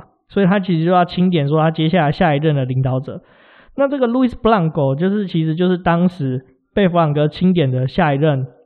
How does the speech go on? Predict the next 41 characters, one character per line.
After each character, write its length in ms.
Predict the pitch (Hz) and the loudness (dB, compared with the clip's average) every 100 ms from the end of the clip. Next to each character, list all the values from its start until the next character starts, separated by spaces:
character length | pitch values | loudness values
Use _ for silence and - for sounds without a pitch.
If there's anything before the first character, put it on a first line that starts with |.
| _ _ | _ _
西 160 | - | -2
班 160 | 180 175 | 0 2
牙 120 | 147 | 0
国 160 | 139 143 | 0 0
家 160 | 151 | 0
最 160 | 156 160 | 2 0
高 160 | 147 | 2
领 180 | 147 139 | 2 2
导 160 | 135 127 | 0 0
人 160 | 123 | 0
的 140 | 123 123 | 0 0
下 240 | - 135 | 0 0
一 20 | |
任 200 | 131 139 | 0 0
接 160 | 135 135 | 0 -2
班 200 | 131 131 | 0 -2
人。 200 | 131 170 - _ _ _ - | -4 -10 -18 _ _ _ 0
那 220 | 226 214 | 2 4
他 120 | 214 | 2
在 160 | 226 208 | 2 0
西 160 | 214 | 0
班 100 | 202 | 0
牙， 240 | 190 175 - - | 0 -2 -6 -4
他 200 | 240 240 - - | -2 -2 -6 -6
可 80 | - | 0
以 80 | 196 | 0
作 220 | 160 202 | 2 2
为 160 | 156 156 | 2 0
佛 160 | - | 0
朗 140 | 160 143 | 0 0
哥 160 | 147 | -2
在 180 | 156 165 | 0 0
过 240 | 151 180 156 | 0 0 0
世 180 | 170 | -2
之 140 | 147 147 | -2 -2
后 180 | 160 147 | 0 0
呢， 220 | 135 131 | 0 -2
这 140 | 165 | -2
个 100 | 160 | -2
权 180 | 143 | 0
力 80 | 147 | 0